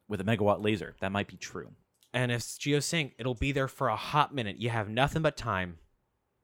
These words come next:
Speaker 1: And it also
Speaker 2: Geosync, I'm gonna sit there and I'm gonna dazzle and destroy your satellite slowly but surely over time.
Speaker 1: I mean, geosync satellites are not gonna dazzle necessarily. You can jam them with radio
Speaker 2: I'm
Speaker 1: frequency,
Speaker 2: going
Speaker 1: but there's not
Speaker 2: to
Speaker 1: gonna be an optical sensor for,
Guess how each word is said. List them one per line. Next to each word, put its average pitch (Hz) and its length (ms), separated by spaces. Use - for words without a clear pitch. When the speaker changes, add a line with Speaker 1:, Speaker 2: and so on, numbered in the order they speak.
Speaker 1:
And 101 240
it 90 120
also 107 560
Speaker 2:
Geosync, 131 600
I'm 113 120
gonna 104 120
sit 160 300
there 214 220
and - 100
I'm 110 80
gonna 101 180
dazzle 135 560
and 117 80
destroy 127 360
your 156 160
satellite 165 360
slowly 123 380
but 165 160
surely 156 300
over 127 160
time. 202 260
Speaker 1:
I 117 80
mean, 98 100
geosync 117 380
satellites 95 400
are - 20
not 87 140
gonna 87 160
dazzle 90 400
necessarily. 82 640
You 98 140
can 92 200
jam 107 260
them 104 160
with 85 120
radio 98 260
Speaker 2:
I'm 85 40
Speaker 1:
frequency, 92 320
Speaker 2:
going 98 200
Speaker 1:
but 95 60
there's 92 120
not 101 80
Speaker 2:
to 92 60
Speaker 1:
gonna 87 120
be 85 140
an 80 120
optical - 380
sensor 92 380
for, 85 240